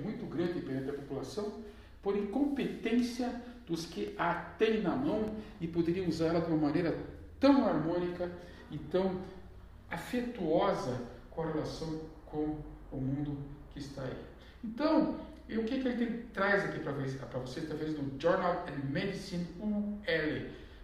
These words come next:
que, ah, o estudo que foi feito pelo, pelo, pela síndrome de pós-covid dezenove,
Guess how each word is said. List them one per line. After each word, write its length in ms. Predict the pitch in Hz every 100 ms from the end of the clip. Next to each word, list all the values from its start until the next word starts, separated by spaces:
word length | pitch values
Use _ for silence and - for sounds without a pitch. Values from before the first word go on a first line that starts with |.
| -
que, 440 | - 185 190 -
ah, 320 | - 143 143 143
o 40 |
estudo 1120 | - - - - 294 311 311 214 262 285 - -
que 100 | -
foi 220 | 170 - 185
feito 520 | - 185 196 196 -
pelo, 520 | 185 170 175 170 - - - - - - -
pelo, 320 | 151 151 147 - - - - - - - - - - - -
pela 160 | 135 135
síndrome 680 | - 233 277 269 208 -
de 80 | 180 170
pós-covid 840 | 170 202 - - 139 120 139 214 - - -
dezenove, 500 | 156 135 135 156 202